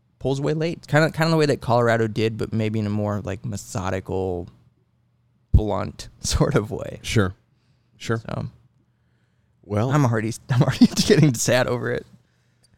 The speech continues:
Speaker 2: hey, you know,
Speaker 1: Uh.
Speaker 2: the, the good news is, for you and I personally, is the morning of the thirtieth is one of our favorite days of the year.
Speaker 1: That's true. That is true.
Speaker 2: Which is,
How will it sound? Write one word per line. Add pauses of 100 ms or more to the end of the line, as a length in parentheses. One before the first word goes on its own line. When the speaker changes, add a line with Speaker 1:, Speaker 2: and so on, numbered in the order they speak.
(120)
Speaker 2:
hey,
you
know,
Speaker 1:
Uh.
Speaker 2:
the,
the
good
news
is, (280)
for
you
and
I (380)
personally, (160)
is (300)
the
morning
of
the
thirtieth (840)
is
one
of
our
favorite
days
of
the
year. (500)
Speaker 1:
That's
true. (140)
That
is
true.
Speaker 2:
Which
is,